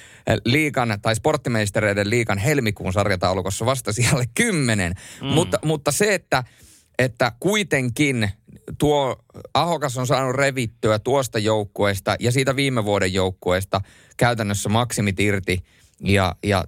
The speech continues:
Speaker 1: tämä, tämä kausi o-, ei ole edes vielä päätöksessä, joten me ei tiedetä, mihin loppujen lopuksi K K sijoittuu. K K:han on tällä hetkellä sarjataulukon yhdeksäs. E-, eikö hetkonen, eihän ole kun,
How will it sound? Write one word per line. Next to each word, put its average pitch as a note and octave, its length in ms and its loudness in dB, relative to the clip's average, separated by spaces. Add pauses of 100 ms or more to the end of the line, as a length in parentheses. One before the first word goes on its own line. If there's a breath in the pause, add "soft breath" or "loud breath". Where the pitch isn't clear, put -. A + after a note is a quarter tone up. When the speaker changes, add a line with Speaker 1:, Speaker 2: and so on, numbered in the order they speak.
(120)
Speaker 1:
tämä, C3 240 0
tämä B2+ 220 0
kausi A2 340 0
o-, G2+ 260 2
ei A2+ 160 2
ole G#2+ 160 2
edes F#2 220 -4
vielä F2+ 140 0
päätöksessä, A#2 580 -2
joten G2 180 0
me G2+ 80 2
ei G2 80 2
tiedetä, G#2+ 360 0
mihin G2+ 340 2 (200)
loppujen G#2+ 380 2
lopuksi G2 220 -4
K G2 40 -8
K G#2+ 460 0
sijoittuu. A#2 720 0
K - 40 -14 (200)
K:han G#2 280 0
on G#2+ 100 0
tällä A2+ 240 2
hetkellä G2+ 360 0
sarjataulukon F#2+ 800 0
yhdeksäs. C#3 640 0 (920 loud breath)
E-, G2+ 240 2 (840)
eikö A#2+ 180 2
hetkonen, A2 480 0
eihän G2+ 400 2
ole F#2+ 220 0
kun, F#2+ 240 0